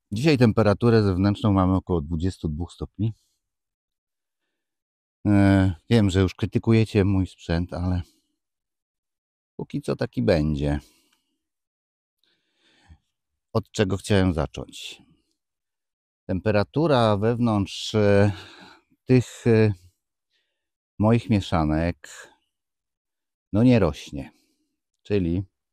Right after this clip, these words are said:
e, przetwarzanie tych odpadów odbywa się w sposób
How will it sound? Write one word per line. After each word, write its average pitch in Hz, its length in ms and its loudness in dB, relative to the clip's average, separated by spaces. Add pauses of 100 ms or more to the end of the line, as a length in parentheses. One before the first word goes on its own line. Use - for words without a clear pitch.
(1300)
e, 90 600 -4 (1600)
przetwarzanie 104 600 -4
tych 92 160 -8
odpadów 101 440 -4
odbywa 95 460 -2
się 95 180 -8
w - 40 -12
sposób 98 520 -8